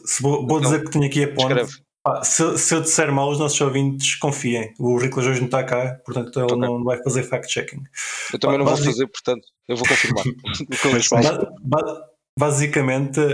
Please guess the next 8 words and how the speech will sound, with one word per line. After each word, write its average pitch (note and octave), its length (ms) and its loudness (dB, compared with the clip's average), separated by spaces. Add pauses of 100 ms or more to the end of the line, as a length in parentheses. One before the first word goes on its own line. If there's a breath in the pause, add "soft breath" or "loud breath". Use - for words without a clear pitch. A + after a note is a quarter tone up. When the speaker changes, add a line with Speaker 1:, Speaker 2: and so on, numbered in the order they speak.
(200)
Speaker 1:
o, B2+ 920 2 (160)
existia C3+ 380 2
uma C#3+ 140 2
função C3+ 800 0
na, B2+ 500 2 (180)
da B2 100 -2
parte C3+ 360 -2
do, A#2 840 -4